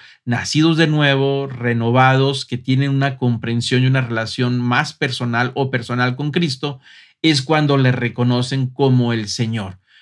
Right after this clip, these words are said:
En otros grupos cristianos que le dicen a Jesús Señor, pero también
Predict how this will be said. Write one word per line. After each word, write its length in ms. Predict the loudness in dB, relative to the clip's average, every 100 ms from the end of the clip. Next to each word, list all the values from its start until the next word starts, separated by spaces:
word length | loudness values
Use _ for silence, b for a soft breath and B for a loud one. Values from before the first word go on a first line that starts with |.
| b b
En 240 | -2 0 2
otros 260 | 2 2
grupos 320 | 0 0 -2 -4
cristianos 640 | -4 0 2 2 -2 -8
que 260 | -4 -2 -2
le 160 | -2
dicen 280 | 0 0 0
a 80 | -2
Jesús 260 | -2 -4 -2
Señor, 320 | -2 0 -2
pero 200 | -4 -4
también 520 | -4 -2 0 0 -4